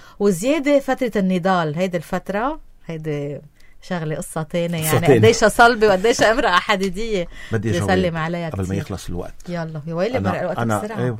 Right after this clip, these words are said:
Speaker 2: <laughs> بالنسبة للمنح الجنسية.
Speaker 1: إيه، منح الجنسية، ليك،
Speaker 2: كسينتيا
Speaker 1: آه،
Speaker 2: الأسمر، شو بتقول؟
Speaker 1: أنا بالنسبة لإلي ما بعرف قديش، آه، ممكن تتنفذ وتنعمل.
Speaker 2: مهم.
Speaker 1: مثل ما بأوروبا بيدرسوا ملف بملفه،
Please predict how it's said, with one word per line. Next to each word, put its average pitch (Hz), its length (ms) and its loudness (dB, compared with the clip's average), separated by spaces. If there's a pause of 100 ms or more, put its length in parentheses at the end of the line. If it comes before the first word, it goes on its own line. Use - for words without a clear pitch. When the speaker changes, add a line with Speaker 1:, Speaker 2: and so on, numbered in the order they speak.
(160)
Speaker 2:
<laughs> - 1160 -4
بالنسبة 101 400 -4
للمنح 76 1200 -8
الجنسية. 76 400 -12 (280)
Speaker 1:
إيه، 170 200 -4
منح 226 280 -6
الجنسية، 170 560 -4
ليك، 170 180 -4
Speaker 2:
كسينتيا 143 480 0
Speaker 1:
آه، - 20 0
Speaker 2:
الأسمر، 92 480 -4
شو - 260 -6
بتقول؟ 92 240 -8 (120)
Speaker 1:
أنا 220 140 -4
بالنسبة 196 380 -6
لإلي 175 340 -4
ما 170 120 -4
بعرف 160 400 -4
قديش، 160 640 -6
آه، 139 420 -6 (220)
ممكن 175 460 -2
تتنفذ 156 580 -6
وتنعمل. 135 640 -4 (100)
Speaker 2:
مهم. 180 100 -4
Speaker 1:
مثل 196 260 -2
ما 170 120 -2
بأوروبا 156 640 -6 (240)
بيدرسوا 175 420 -2
ملف 165 400 -4
بملفه، 147 640 -6